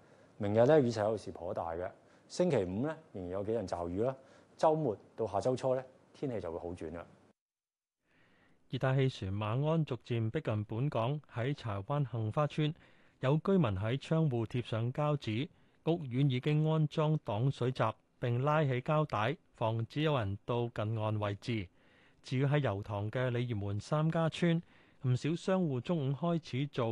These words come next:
Speaker 2: 預防水浸措施，包括將沙包堆喺門前，並墊高貨品，希望盡量減少損失。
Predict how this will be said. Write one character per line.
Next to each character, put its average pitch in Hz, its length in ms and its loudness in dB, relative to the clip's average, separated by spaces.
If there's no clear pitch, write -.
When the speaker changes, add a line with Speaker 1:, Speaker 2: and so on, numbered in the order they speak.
Speaker 2:
預 110 180 -4
防 95 260 -4
水 117 200 -4
浸 123 180 0
措 117 160 0
施， 151 260 0
包 143 180 2
括 123 220 0
將 147 260 2
沙 147 320 0
包 147 300 0
堆 147 140 -2
喺 131 140 2
門 107 220 0
前， 95 320 -6
並 127 220 2
墊 139 200 2
高 165 160 2
貨 127 180 0
品， 117 300 0
希 160 140 2
望 113 340 0
盡 113 260 -2
量 107 220 -2
減 110 240 0
少 123 160 -2
損 101 280 -2
失。 139 140 0